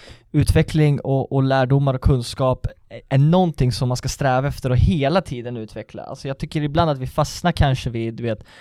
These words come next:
ja, men vi kör en, en, en utbildning varje kvartal kopplat till någonting fint och gott och, och då ses alla och sen, sen pratar vi om goda saker och förs-, försvinner vi. Men lyckas vi själva utveckla verktygen att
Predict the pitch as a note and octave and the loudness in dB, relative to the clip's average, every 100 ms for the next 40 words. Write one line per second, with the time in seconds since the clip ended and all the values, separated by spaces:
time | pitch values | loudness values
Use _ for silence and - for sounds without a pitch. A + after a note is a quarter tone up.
0 | - - - - - - C3+ C3 C#3 - | -20 -20 -20 -20 -4 0 2 4 2 4
1 | C#3+ B2+ B2 B2 - B2 B2 - B2+ B2+ | 4 6 4 0 -4 -4 -4 -6 -6 0
2 | C#3 - C#3+ D3 D3 C#3 A#2 A2+ A#2+ - | 0 2 2 4 4 2 2 0 -2 2
3 | A2+ G2 B2+ - - A#2 G#2+ - B2 G#2+ | 2 0 -2 -4 -4 -4 -6 -4 -2 -2
4 | G#2+ A#1+ C#2 A2 B2+ A#2+ A#2+ A#2+ A2 G#2+ | -6 -10 -10 -6 -4 -4 -2 -2 -2 -4
5 | G#2+ G#2 D2+ - A2+ A#2 G#2 B2+ B2+ C#3 | -4 -4 -6 -6 -6 -6 -6 -6 -4 -2
6 | C3 B2+ B2 A2 G#2+ - C3+ B2 - C3 | -2 0 -2 -2 -4 -2 -4 -4 -6 -2
7 | C3+ B2 B2+ B2 A#2+ A#2+ G#2+ G2+ A#2 - | -2 -2 -4 -4 -6 -4 -6 -6 -8 -6
8 | - C3 B2+ - E3+ E3+ A#2+ F2 C3 C3 | -4 -4 -2 0 2 0 0 -4 -2 -2
9 | - - - - _ C#3+ C#3 D3 C3 D3+ | -6 -20 -20 -20 _ 0 2 2 2 2
10 | C#3 D#3 C#3+ - E3 D3+ C3 C3+ - - | 4 4 4 2 2 2 2 2 0 2
11 | E3 D3 B2 - - | 4 4 0 -2 -4